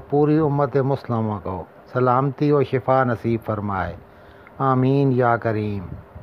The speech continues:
याद रहे, ये आम नुस्खा नहीं बल्कि एक बहुत बड़ा राज और जिगर पारा है,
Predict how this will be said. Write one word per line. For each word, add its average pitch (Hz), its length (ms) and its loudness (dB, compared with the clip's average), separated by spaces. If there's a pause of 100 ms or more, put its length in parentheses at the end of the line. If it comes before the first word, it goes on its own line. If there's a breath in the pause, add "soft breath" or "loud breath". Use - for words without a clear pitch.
(600)
याद 131 380 2
रहे, 107 360 0 (600 soft breath)
ये 131 280 2
आम 156 300 2
नुस्खा 151 440 2
नहीं 139 380 -2
बल्कि 147 420 -2 (120)
एक 135 280 0
बहुत 131 340 2
बड़ा 127 280 4
राज 131 500 4 (500 loud breath)
और 139 160 4
जिगर 131 380 2
पारा 120 400 4
है, 92 320 -2